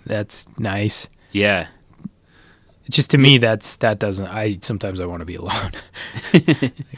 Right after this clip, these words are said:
Speaker 2: Right. Yeah. Dogs are, like, they're really reassuring, too. They're, like, they're your biggest fan.
Speaker 1: Yeah.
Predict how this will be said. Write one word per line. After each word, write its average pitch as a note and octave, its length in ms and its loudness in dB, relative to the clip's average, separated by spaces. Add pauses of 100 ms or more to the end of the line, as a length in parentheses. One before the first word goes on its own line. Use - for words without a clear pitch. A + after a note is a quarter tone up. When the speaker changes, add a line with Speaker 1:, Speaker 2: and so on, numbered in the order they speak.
(720)
Speaker 2:
Right. D#2+ 360 -6 (920)
Yeah. F2 380 -2 (240)
Dogs C#3 340 2
are, E3 140 2
like, G#2+ 500 0
they're G2 280 -4 (260)
really G2 680 -2 (220)
reassuring, F2 920 -4 (520)
too. F2 380 -6 (180)
They're, A2 180 2
like, B2+ 380 2
they're C3+ 120 2
your C#3 140 2
biggest G#2 420 -2
fan. E2 440 -8 (420)
Speaker 1:
Yeah. A#2 240 6